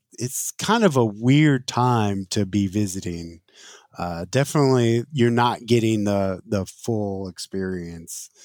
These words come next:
uh, if you go there at this point. But then, to some degree, it's a little bit better than it would be at this time of the year, because normally it would be, like, no, <laughs> there would be no, uh,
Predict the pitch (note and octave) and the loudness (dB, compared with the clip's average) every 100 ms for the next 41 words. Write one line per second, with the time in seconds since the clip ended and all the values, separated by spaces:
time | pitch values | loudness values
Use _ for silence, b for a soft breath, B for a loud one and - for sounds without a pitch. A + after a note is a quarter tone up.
0 | B B B - F2+ F2+ F2 F#2+ G2+ F#2 | B B B -14 -8 -8 -8 -10 -10 -8
1 | G2+ F#2+ F2 F2+ F2 F2 E2+ F2+ - F#2 | -6 -6 -6 -6 -6 -8 -10 -12 -12 -12
2 | - - F#2 E2+ E2+ E2 _ b b b | -14 -12 -12 -10 -12 -14 _ b b b
3 | b - A2+ B2 B2 B2 A#2+ A2+ A2+ - | b -6 0 4 6 6 4 4 2 0
4 | - - - C3 B2+ A#2+ B2+ B2 A2+ A#2 | -6 -2 2 2 2 4 4 6 2 0
5 | A#2+ B2 A#2 G#2 A#2 A#2+ A#2 A#2 A2+ G#2 | 0 2 0 2 2 2 2 2 2 2
6 | B2 A2+ A#2+ A#2+ A#2 B2 - A#2 A#2+ A#2+ | 0 2 2 2 0 -4 -4 -4 -2 -2
7 | A#2 A#2 A#2 B2 B2+ A2+ G2+ G2+ F2+ G#2 | -2 0 0 -2 -4 -6 -6 -6 -6 -6
8 | G#2 A2 G#2+ G#2+ G#2+ G#2 - B B B | -6 -6 -6 -6 -4 -6 -10 B B B
9 | B G2+ G2 G2+ F#2 G#2 G#2 G2+ G2 F#2+ | B -8 -4 -6 -4 -4 -2 -2 -4 -4
10 | - - - G#2 G2+ G#2 G#2+ G#2+ A2 G#2+ | -10 -18 -6 -4 -2 0 0 0 -2 -4
11 | _ _ - A2 - C#3+ A2 - - - | _ _ -10 -2 2 2 0 -8 -16 -6
12 | - A#2+ A#2 A#2+ A#2 A#2 A#2+ C#3 D3 C3 | 2 4 4 4 2 2 4 8 8 6
13 | A#2 B B B - A#2 A2 G#2 G#2 G#2 | 2 B B B 2 4 6 4 2 0